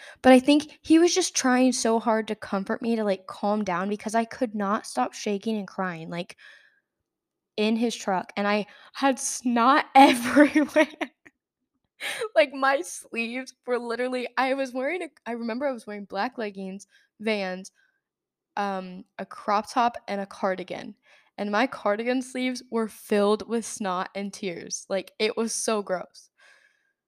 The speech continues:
So finally, he gives me this ticket, he explains it all to me, and I'm trying, <laughs> oh my god, I'm trying to write my signature on this because he needs my signature or whatever. And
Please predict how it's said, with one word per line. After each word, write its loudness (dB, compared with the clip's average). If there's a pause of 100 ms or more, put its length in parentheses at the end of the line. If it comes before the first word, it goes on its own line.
So -6
finally, -2
he -2
gives 0
me -2
this -4
ticket, -4
he -6
explains -6
it -2
all -2
to -6
me, -4 (340)
and -4
I'm 2
trying, -2
<laughs> -6
oh -6 (100)
my -12
god, -8 (440)
I'm 6
trying 2
to -6
write 2
my -2
signature -6
on -8
this -6
because -14
he -10
needs -10
my -10
signature -10
or -8
whatever. -14 (1080)
And 0